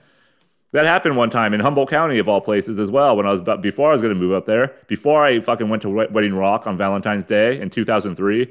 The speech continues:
We, I, I was traveling to visit the place to see if I wanted to move to this horrific land. And I, I, I, we, we stayed at a Super eight.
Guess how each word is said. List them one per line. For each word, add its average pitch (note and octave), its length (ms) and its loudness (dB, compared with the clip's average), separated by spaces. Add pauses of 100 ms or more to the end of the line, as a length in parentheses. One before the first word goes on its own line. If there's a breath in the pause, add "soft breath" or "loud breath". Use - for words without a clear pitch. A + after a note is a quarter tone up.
(240 loud breath)
We, C3+ 140 0
I, A#2 120 2
I A#2 180 4
was A2 160 0
traveling C#3 500 2
to G#2 80 0
visit D3 260 0
the A2+ 80 -4
place G#2 320 -2
to G#2+ 60 -14
see B2+ 120 -8
if A2+ 100 -4
I G#2 40 -2
wanted G2+ 200 -2
to F2 60 -4
move D#3 260 2
to B2 40 -4
this G#2 180 -2
horrific G2+ 400 -4
land. F#2+ 320 -6 (400 soft breath)
And D3 440 0
I, B2+ 280 -2
I, B2+ 320 -2
I, A2+ 480 -4 (240)
we, B2+ 200 -2 (160)
we A2+ 260 -2
stayed C#3+ 240 -2
at D#3+ 80 0
a D#3+ 60 0
Super D#3 360 2
eight. D#3+ 280 2